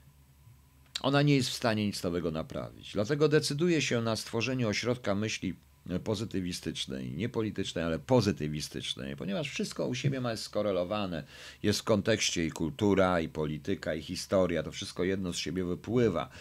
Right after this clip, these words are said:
E, przecież, przecież ostatecznie takie książki jak już samego pozytywizmu, jak Lalka są pewnego rodzaju manifestem, e, politycznym. Znaczy Faraon, e, też, no,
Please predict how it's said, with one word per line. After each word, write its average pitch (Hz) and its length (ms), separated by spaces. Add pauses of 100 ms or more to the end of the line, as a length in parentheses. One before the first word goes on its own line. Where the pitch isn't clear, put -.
(540)
E, 85 460
przecież, 73 460
przecież 78 240
ostatecznie 90 500
takie 90 260
książki 90 460
jak 85 280
już 85 120
samego 90 340
pozytywizmu, 90 760
jak 80 220
Lalka 87 440
są 82 220
pewnego 87 320
rodzaju 87 280
manifestem, 98 680 (580)
e, 92 220
politycznym. 90 840 (280)
Znaczy - 280
Faraon, 92 580
e, 64 40 (1500)
też, - 460
no, 62 180